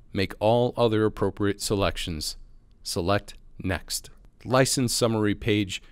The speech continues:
shows a synopsis of all the licenses selected. Now select Generate License File. A license file gets downloaded to the local device. On Prism,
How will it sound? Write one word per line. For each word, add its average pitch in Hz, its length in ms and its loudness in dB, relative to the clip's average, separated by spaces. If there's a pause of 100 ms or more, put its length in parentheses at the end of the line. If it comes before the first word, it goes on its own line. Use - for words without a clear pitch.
(120)
shows 151 340 2
a 139 80 -2
synopsis 104 720 0
of 95 140 -4
all 113 260 4
the 110 120 -2
licenses 95 640 -2
selected. 80 580 -2 (640)
Now 135 140 4
select 87 480 0 (140)
Generate 117 580 0
License 98 460 0
File. 87 500 -2 (640)
A 120 60 -2
license 135 400 6
file 92 400 2
gets 92 240 -6
downloaded 120 560 0
to 120 160 -2
the 104 100 0
local 95 320 0
device. 98 540 -2 (640)
On 92 160 -2
Prism, 101 480 2